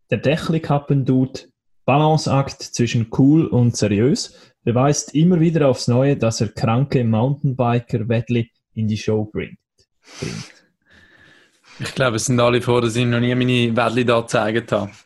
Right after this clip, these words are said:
Speaker 1: Ich weiss
Speaker 2: Aber
Speaker 1: nicht, wie er auf das kommt.
Speaker 2: <laughs> ich weiss auch nicht, ich, ich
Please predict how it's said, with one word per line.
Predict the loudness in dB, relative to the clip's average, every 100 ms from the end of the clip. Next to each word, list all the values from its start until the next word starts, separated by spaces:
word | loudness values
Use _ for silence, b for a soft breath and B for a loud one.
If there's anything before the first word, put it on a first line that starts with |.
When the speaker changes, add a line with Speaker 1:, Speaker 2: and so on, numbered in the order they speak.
| _
Speaker 1:
Ich |
weiss | 0 2 4
Speaker 2:
Aber | 4 2
Speaker 1:
nicht, | 2
wie |
er | 0
auf | 0
das | -2 -2
kommt. | -2 -4 -6 -6
Speaker 2:
<laughs> | -2 0 -2 -2 -2 0 -2 -2 -4 -4 -8 -4
ich |
weiss | 0 0 2
auch | 0 2
nicht, |
ich, | 2 0 -4 -10 -4
ich | -4